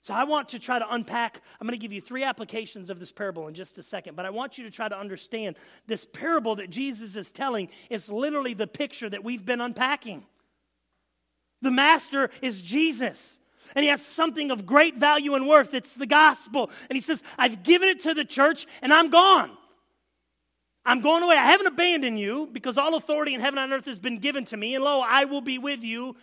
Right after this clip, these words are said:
till the end of the age," is what we read in the Great Commission. But the master has went away and has promised to return.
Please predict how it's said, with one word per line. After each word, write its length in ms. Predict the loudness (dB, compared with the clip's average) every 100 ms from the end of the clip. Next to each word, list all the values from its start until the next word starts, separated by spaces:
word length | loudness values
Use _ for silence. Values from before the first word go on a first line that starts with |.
| _ _ -8
till 140 | -4
the 120 | -2
end 120 | -2
of 40 | -2
the 140 | 4
age," 640 | 6 6 4 -8 -14 -12 -12
is 140 | -8
what 180 | -6 -4
we 120 | -4
read 220 | -2 -2
in 120 | -2
the 60 | -6
Great 260 | -4 -4 -6
Commission. 440 | -10 -10 -14 -20 _ _ _ _ _ _ _ _ _ _ _ _ _ _
But 180 | -6 -4
the 60 | 0
master 480 | 4 6 4 2 0
has 200 | 0 -2
went 180 | -2 2
away 520 | 4 4 4 -2 -8 -14 _ _ 0
and 120 | 0
has 160 | 0
promised 800 | -2 2 4 4 2 -4 -18 -12
to 140 | -6 -4
return. 520 | -2 2 2 2